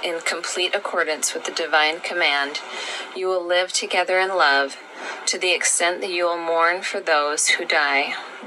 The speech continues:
Doctrine and Covenants forty-two forty-five. Furthermore, we could not fully appreciate the joy of reuniting later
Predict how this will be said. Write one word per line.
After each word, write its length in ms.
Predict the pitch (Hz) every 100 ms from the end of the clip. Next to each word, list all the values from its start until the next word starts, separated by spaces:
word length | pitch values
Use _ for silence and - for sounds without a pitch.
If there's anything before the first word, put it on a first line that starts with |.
| -
Doctrine 380 | 170 - 180
and 100 | 170
Covenants 600 | 175 160 151 151 143 - -
forty-two 580 | - 156 156 - 147
forty-five. 840 | 147 - 147 151 - 147 156 - - - - - - - - - - - -
Furthermore, 520 | - 214 208 190 165 165
we 120 | 170
could 180 | - 170
not 280 | 175 151 -
fully 340 | - 185 202
appreciate 680 | 208 - 180 - 165 151 -
the 80 |
joy 460 | - - 165 175 170
of 100 | 165
reuniting 800 | 165 160 160 180 170 160 156 147
later 520 | 156 156 143 135 139